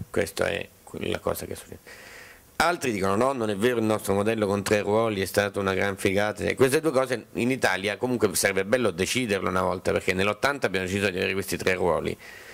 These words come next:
Allora, la Moratti ha fatto un capolavoro, ha fatto una riforma in cui ha abolito il ruolo dei ricercatori,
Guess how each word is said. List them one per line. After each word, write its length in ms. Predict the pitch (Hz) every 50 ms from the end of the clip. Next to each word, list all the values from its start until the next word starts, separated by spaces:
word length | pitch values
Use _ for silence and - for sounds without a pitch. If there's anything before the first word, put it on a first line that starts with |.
| - - - - - -
Allora, 240 | 127 120 113 101 -
la 180 | - 120 139
Moratti 460 | 160 170 156 127 127 135 135 - - 98
ha 40 |
fatto 240 | 90 104 107 - 98
un 60 | 95
capolavoro, 420 | 87 - 87 95 98 110 123 117 104
ha 60 | 95
fatto 220 | 101 117 110 117
una 80 | 113 113
riforma 340 | 113 123 120 127 104 98 101
in 80 | 101
cui 160 | 98 104 98 98
ha 180 | 92 92 87 - - -
abolito 540 | 110 120 117 110 120 127 151 170 160 139
il 60 | 127 107
ruolo 240 | 104 117 117 110
dei 120 | 104 101 95
ricercatori, 920 | 92 90 - 98 92 - - 104 92 - - 87 85 87 85 87 90 110